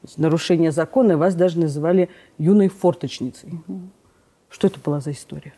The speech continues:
Speaker 2: <laughs> Во-первых, никогда такой истории не было. Меня никогда не привлекали, как я вам уже только что сказала. Я проходила свидетелем. Вот как раз, э, в связи со своей первой любовью. И то,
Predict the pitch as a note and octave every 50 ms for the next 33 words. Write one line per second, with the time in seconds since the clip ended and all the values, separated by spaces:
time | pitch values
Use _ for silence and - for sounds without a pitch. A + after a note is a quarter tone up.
0 | _ - - - - A3 G3 - - G3 F#3+ - F3+ F#3 - F3 E3 - E3+ E3+
1 | E3+ D#3 D3+ - D3 D3 D3 - - D#3 D#3 D3+ D3 D3+ D#3+ G#3 - - F#3+ E3+
2 | D#3+ D#3+ D#3+ D#3+ D#3+ D#3+ - E3+ D#3+ D#3+ D#3+ D3+ D3+ C#3+ - - D3 C#3+ D3+ -
3 | - - C4 C#4+ A#3 F3+ - - - - D#3 D3+ D3+ D3 D3+ D3+ - E3 - -
4 | - - - - - - D#3 D#3 D#3 D3+ D3+ D3+ D3 - E3 D3+ D3+ D3+ D3 -
5 | - D#3+ D#3 - D#3+ D3+ D#3 D3+ D3 - - E3 D#3+ D#3+ D3 C#3 - - - C#3
6 | C#3 C#3+ - _ _ _ _ _ _ _ _ - - - - - - - _ _
7 | _ _ _ - D3+ C#3+ - - - - _ _ _ _ - D#3 D3 - - D3
8 | D3 C#3+ - - - - - - D3+ D3 - - - D3+ D3 D3 C#3+ - - -
9 | - D3 D3 - D#3+ D3+ C#3+ C#3+ C#3+ C#3 C#3 C#3 C#3+ C#3+ C#3 C#3 C#3+ C#3 - -
10 | - _ _ _ - - _ _ _ _ _ - - - - F3+ G3 G3 F#3+ F3+
11 | E3+ D#3+